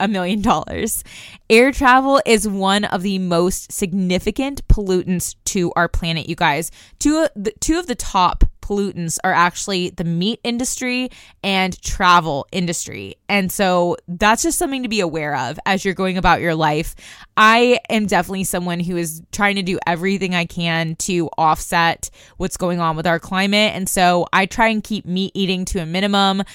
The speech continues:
You know, I'm not vegetarian or anything like that, but if I'm debating between a cheese slice of pizza and a pepperoni, I'll go with cheese. Just knowing that that type of thing does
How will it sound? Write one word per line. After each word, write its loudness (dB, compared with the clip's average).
You -2
know, 4
I'm 2
not 2
vegetarian 0
or 0
anything -2
like -2
that, 6
but 2
if 0
I'm 0
debating 0
between -4
a -6
cheese -4
slice -4
of -2
pizza -2
and 0
a 0
pepperoni, 4
I'll 2
go 4
with 2
cheese. -4
Just -2
knowing 0
that -4
that 4
type -2
of -2
thing 0
does 0